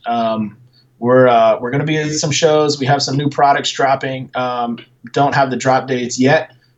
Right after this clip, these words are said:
'cause everything's kinda been backed up with, uh, you know, people not being able to work at full capacity. Um, but definitely we're, we're trying to expand our, our apparel.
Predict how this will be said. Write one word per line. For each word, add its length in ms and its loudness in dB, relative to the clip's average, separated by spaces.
'cause 160 -4
everything's 340 -2
kinda 200 0
been 160 2
backed 300 0
up 280 2
with, 320 -4
uh, 360 -4
you 140 -2
know, 120 2
people 240 2
not 180 2
being 140 0
able 200 0
to 200 -2
work 380 2
at 120 -6
full 160 -2
capacity. 680 -2
Um, 360 2
but 140 2
definitely 360 0
we're, 200 -6
we're 140 -10
trying 180 -2
to 60 -4
expand 640 -4
our, 460 -2
our 140 -2
apparel. 520 -6